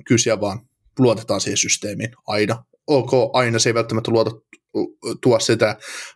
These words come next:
parasta tulosta, että aina ne ei nouse sieltä, mut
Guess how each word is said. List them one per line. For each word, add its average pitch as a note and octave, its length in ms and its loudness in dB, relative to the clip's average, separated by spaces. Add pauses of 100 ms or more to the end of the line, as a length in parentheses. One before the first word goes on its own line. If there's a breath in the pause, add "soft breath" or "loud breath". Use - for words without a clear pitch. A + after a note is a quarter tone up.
parasta A#2+ 340 2
tulosta, A#2 360 2
että A#2 120 0
aina A#2+ 180 2
ne A#2+ 80 2
ei A#2+ 60 0
nouse B2 320 0
sieltä, - 400 -4 (300)
mut - 180 -4